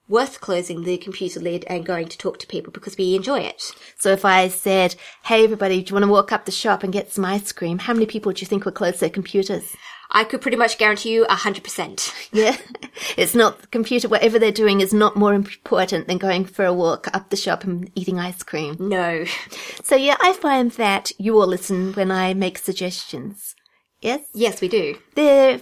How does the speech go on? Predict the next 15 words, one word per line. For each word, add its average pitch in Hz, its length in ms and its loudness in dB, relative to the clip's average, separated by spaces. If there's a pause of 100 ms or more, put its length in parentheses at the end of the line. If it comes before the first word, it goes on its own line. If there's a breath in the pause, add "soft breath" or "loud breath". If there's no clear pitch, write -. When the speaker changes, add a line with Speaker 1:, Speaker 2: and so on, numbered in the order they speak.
(140)
Speaker 2:
Sophie 302 300 2
often 247 260 0
says 190 560 0 (280 loud breath)
that - 160 -2
there 202 220 4
is 202 240 -2 (300)
so 294 600 6
many 254 300 2
interesting 220 560 0
things 208 460 0
to 208 100 0
do 190 200 2
in 180 100 0
this 185 280 -4
world 175 420 -2